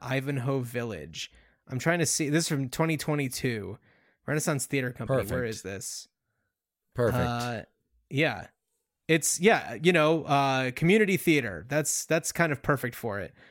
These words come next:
Speaker 1: Uh, Florida. It's in Florida. So
Speaker 2: I
Speaker 1: there you
Speaker 2: wonder
Speaker 1: go.
Speaker 2: if this
Speaker 1: Orlando,
Speaker 2: is, like,
Speaker 1: Florida.
Speaker 2: a-, approved or if they're just like, "Hey,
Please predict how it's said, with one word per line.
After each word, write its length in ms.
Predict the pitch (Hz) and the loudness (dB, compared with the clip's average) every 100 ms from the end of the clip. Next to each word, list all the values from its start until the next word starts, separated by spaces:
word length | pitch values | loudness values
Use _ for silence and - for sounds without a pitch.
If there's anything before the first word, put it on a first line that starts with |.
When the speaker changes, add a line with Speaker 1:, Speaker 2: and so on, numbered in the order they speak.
| _ | _
Speaker 1:
Uh, 140 | 170 175 | 2 4
Florida. 480 | - 247 170 98 92 | 6 6 6 2 -6
It's 140 | - | -2
in 80 | 143 | 0
Florida. 400 | 151 131 92 101 _ - _ _ _ _ _ _ _ _ _ _ _ _ _ _ _ _ _ _ _ _ _ _ _ _ _ _ _ _ _ _ _ - | 2 0 -2 -8 _ -20 _ _ _ _ _ _ _ _ _ _ _ _ _ _ _ _ _ _ _ _ _ _ _ _ _ _ _ _ _ _ _ -4
So 60 | 151 | 0
Speaker 2:
I 20 | |
Speaker 1:
there 20 | |
you 40 | 139 | 4
Speaker 2:
wonder 180 | 151 160 | 6 4
Speaker 1:
go. 60 | |
Speaker 2:
if 100 | 131 | 4
this 140 | 135 147 | 2 2
Speaker 1:
Orlando, 280 | 143 139 120 | 4 4 4
Speaker 2:
is, 60 | |
like, 80 | 117 | 4
Speaker 1:
Florida. 360 | - 156 135 120 | 2 4 4 2
Speaker 2:
a-, 40 | 135 | -2
approved 600 | - 104 120 131 123 127 | -2 0 2 2 2 2
or 140 | 120 | 2
if 100 | 98 | 2
they're 160 | 113 110 | 0 0
just 300 | 110 98 117 | 0 -2 0
like, 380 | 110 101 101 92 | 2 2 0 -2
"Hey, 460 | 117 110 92 87 | 0 2 2 0